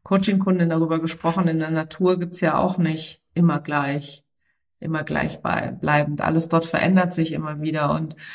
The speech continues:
am Ende des Tages sind wir halt nun mal auch Teil der Natur. Auch wenn wir Menschen gerne so tun würden, als wären wir,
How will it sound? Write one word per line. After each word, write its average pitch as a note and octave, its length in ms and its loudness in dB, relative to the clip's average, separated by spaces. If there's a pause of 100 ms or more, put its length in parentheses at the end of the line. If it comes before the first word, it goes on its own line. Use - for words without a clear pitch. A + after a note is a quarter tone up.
(140)
am C#3+ 140 -6
Ende E3 180 2
des D#3+ 140 0
Tages D#3+ 360 0
sind E3+ 180 2
wir D#3+ 100 0
halt D3 160 -2
nun D#3 120 -4
mal D3 180 -2
auch - 140 -6
Teil - 280 0
der - 120 -6
Natur. - 460 -6
Auch D3 120 -10
wenn D3+ 180 -2
wir D#3 100 0
Menschen D#3 360 2
gerne D3+ 560 0 (500)
so E3 160 -2
tun A#3 340 2
würden, F#3 280 0
als D#3 240 -2
wären E3 240 4
wir, D#3 280 0